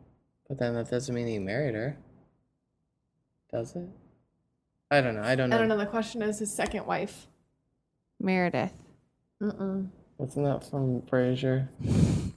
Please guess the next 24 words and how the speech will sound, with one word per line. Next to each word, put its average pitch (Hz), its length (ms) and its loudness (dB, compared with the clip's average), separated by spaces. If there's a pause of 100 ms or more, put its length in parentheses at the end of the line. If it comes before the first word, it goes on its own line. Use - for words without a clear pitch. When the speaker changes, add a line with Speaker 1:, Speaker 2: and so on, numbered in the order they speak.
(100)
Speaker 3:
I 185 60 2
don't 196 260 2
know. 196 180 0 (520)
Speaker 2:
It's 240 340 0
Emily. 190 500 2 (1300)
Speaker 1:
I 110 80 2
wouldn't 104 280 0
have - 140 -8
got 104 80 -4
it. 175 40 -2
Speaker 2:
I - 60 -2
don't 220 120 -6
know. - 140 -8 (1200)
All 190 80 -2
right. 180 300 0
Um, 202 420 4 (2250)
Speaker 1:
Do 139 80 0
you 139 80 6
think 175 240 2
that 151 240 4
band 113 440 4 (240)
did 117 160 6
all 107 140 6
right? 113 340 2